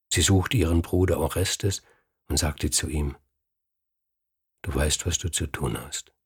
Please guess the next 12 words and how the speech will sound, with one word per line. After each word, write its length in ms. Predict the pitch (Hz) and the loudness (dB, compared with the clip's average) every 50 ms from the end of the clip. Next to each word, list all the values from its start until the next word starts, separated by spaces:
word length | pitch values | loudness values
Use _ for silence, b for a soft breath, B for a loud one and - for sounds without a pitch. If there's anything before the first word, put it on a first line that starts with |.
| _ _ _ _ _ _ _ _ _ _ _ _ _ _ _ _ _ _ _ _ _ _ _ _ _ _ _ _ | _ _ _ _ _ _ _ _ _ _ _ _ _ _ _ _ _ _ _ _ _ _ _ _ _ _ _ _
Orestes 520 | 95 87 - 101 104 - - 101 92 - | -4 -2 0 2 2 2 2 2 0 0
ging 180 | - 107 110 107 | -2 0 0 0
nach 160 | 101 - - | 0 0 -2
Delphi, 600 | - - 101 98 104 101 98 - - - - - _ _ _ _ _ _ _ _ _ _ _ _ _ _ _ _ _ | -4 -4 -2 -2 -2 -2 -2 -4 -8 -14 -16 -16 _ _ _ _ _ _ _ _ _ _ _ _ _ _ _ _ _
befragte 460 | - 120 - - 87 87 87 - - | -4 -4 0 2 2 2 2 0 0
das 220 | 90 90 90 - - | 0 0 0 2 2
Orakel. 560 | 92 90 92 92 92 95 - - - 87 - _ _ _ _ _ _ _ _ _ _ _ _ _ _ _ _ _ _ _ _ _ _ _ _ _ _ _ | 2 2 2 2 2 0 0 -2 -6 -8 -10 _ _ _ _ _ _ _ _ _ _ _ _ _ _ _ _ _ _ _ _ _ _ _ _ _ _ _
Und 100 | - - | -4 -2
das 120 | 90 - - | 0 4 4
Orakel 440 | 90 82 87 92 104 104 - 113 - | 6 6 8 6 6 6 4 0 0
antwortete 640 | - 101 104 101 - 107 101 107 - 107 95 - | 2 0 0 0 0 -2 -2 0 -2 -2 -4 -4
ihm: 360 | 104 95 98 101 95 95 107 | -4 -4 -2 -2 -2 -4 -6